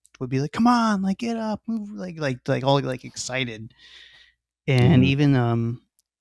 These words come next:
Speaker 1: in, 'cause we were younger, we had to do the, the younger classes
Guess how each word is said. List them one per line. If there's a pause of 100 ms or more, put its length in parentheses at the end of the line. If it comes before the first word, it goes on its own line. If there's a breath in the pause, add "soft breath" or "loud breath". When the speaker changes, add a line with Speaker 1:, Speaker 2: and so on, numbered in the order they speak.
(180)
Speaker 1:
in, (680)
'cause
we
were
younger,
we
had
to
do
the,
the
younger (180)
classes